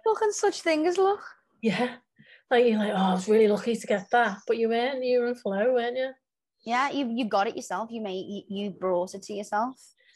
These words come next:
Speaker 2: Yeah, 'cause when you say, like, "Oh, it was good luck," it detaches it from you, doesn't it? It's like someone gave you that, but they never, you got it.
Speaker 1: We, yeah, and we create everything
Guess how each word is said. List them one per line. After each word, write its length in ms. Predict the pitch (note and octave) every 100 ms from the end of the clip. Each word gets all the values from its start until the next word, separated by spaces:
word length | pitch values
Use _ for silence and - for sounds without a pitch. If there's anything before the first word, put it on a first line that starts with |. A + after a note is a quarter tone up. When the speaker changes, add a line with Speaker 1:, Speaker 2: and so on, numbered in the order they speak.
| _
Speaker 2:
Yeah, 260 | C4 B3 B3+
'cause 160 | C4 B3+
when 140 | C#4
you 180 | D4+ D4+ _
say, 340 | - C#4+ B3+ A#3+
like, 420 | A#3 A3 G#3+ - - -
"Oh, 140 | A3
it 80 | G#3
was 100 | G3+
good 260 | - A3 G#3+
luck," 440 | F#3 A3 G3+ -
it 220 | - - - _ _ - _ _ - _ _ _ _ _ _
detaches 580 | A#3+ A#3 A3+ F#3+ C4 A#3
it 100 | C4
from 300 | - A#3 A#3
you, 280 | G#3+ A3+ A#3+
doesn't 260 | A3+ A#3+
it? 100 | B3
It's 120 | A#3
like 140 | A#3 A#3
someone 360 | - A#3 A#3+
gave 300 | A3+ G3 G3
you 120 | G3+ A3+
that, 200 | A#3 A#3
but 120 | A#3+ A#3
they 100 | A3+
never, 400 | G#3+ G#3+ A#3+ B3 _ _ _
you 120 | A3+ A3+
got 220 | A3 A3+
it. 140 | C4 - _ _ _ _
Speaker 1:
We, 80 | G#3+
yeah, 300 | A3+ F3+ G3+
and 100 | A#3
we 80 | B3
create 380 | - B3 B3 B3
everything 440 | A3 G#3+ A#3 B3